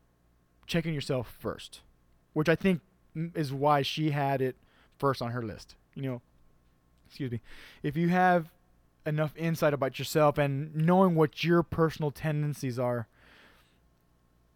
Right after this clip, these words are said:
you will then be able to communicate more effectively to, to make sure that the, the,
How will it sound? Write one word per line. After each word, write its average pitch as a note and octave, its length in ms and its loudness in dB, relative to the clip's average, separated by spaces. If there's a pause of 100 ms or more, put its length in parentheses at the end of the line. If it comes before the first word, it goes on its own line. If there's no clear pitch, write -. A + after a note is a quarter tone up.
you E3 240 0
will D#3 180 6
then D3+ 540 0 (880)
be E3+ 140 4
able E3 100 4
to D#3+ 60 2
communicate D#3+ 640 0
more D3 200 0
effectively B2 640 -4
to, A#2 440 -4 (840)
to - 100 -8
make D3 180 0
sure D#3+ 100 0
that C#3+ 100 -2
the, B2 100 -4
the, B2+ 100 -6